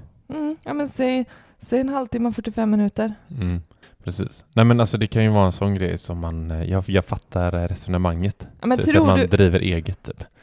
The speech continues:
Speaker 1: Tror du på riktigt att det är så folk resonerar? Att så här,
Speaker 2: Jag vet inte,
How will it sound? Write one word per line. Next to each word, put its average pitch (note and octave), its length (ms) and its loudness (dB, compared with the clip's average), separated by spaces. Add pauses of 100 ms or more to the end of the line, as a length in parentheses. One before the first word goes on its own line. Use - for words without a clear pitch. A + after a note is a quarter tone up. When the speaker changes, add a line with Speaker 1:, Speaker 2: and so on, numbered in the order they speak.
(120)
Speaker 1:
Tror D#4 280 6
du D4 80 2
på - 120 -2
riktigt F#3 540 -2
att F#3 160 0
det F#3+ 120 0
är E3+ 40 2
så D3+ 300 0
folk D3 280 -4
resonerar? D#3+ 520 -2
Att F3+ 220 0
så F#3 80 2
här, B2 80 2
Speaker 2:
Jag B2+ 60 -2
vet A2 120 0
inte, - 220 -4